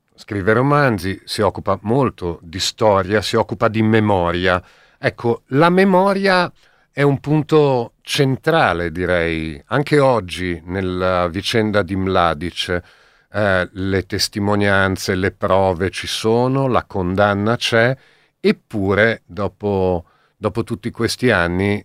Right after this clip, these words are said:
s-, vediamo che la, la sua memoria cambia a seconda, eh, della ideologia. Allora, come si spiega a lei da scrittrice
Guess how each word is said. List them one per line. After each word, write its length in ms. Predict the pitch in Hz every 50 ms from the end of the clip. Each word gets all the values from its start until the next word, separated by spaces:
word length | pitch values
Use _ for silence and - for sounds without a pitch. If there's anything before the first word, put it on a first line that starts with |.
| _ _
s-, 200 | _ - - - _
vediamo 720 | - 92 120 113 104 110 110 98 95 92 92 98 101 98
che 180 | - - 104 98
la, 240 | 95 101 98 95 - _
la 160 | 113 113 107
sua 280 | - - - 175 185
memoria 840 | 170 175 170 165 165 175 180 170 160 156 156 151 147 139 135 131 117 - _ _ _ _ _ _ _ _ _ _ _ _ _ _ _
cambia 600 | - 185 165 120 101 107 104 107 113 110 101 98 - _ _ _ _ _ _
a 120 | - 120
seconda, 920 | - - 143 - - 147 147 139 147 135 131 131 127 117 110 104 101 90 - _ _ _ _ _ _ _ -
eh, 720 | 101 107 104 101 95 95 95 92 90 90 90 87 87 87 -
della 680 | _ - 92 113 117 113 113 117 110 107 104 101 95 92 - _
ideologia. 1040 | - 113 110 98 113 117 107 107 107 101 95 80 82 87 87 82 85 87 90 90 87 _ _ _ - - _ _
Allora, 360 | 165 214 226 170 135 110 - _ _ _ _ _ _ _ _ _ _ _ _ _ _ _ _
come 240 | - 294 302 320 294
si 140 | - 311
spiega 420 | 277 - - - 135 110 76 95 95
a 40 | 92
lei 520 | 95 101 107 104 104 107 104 104 104 104 -
da 200 | 95 92 120 120
scrittrice 1040 | - - - - 151 139 - _ _ 190 190 156 98 - - - - 87 78 80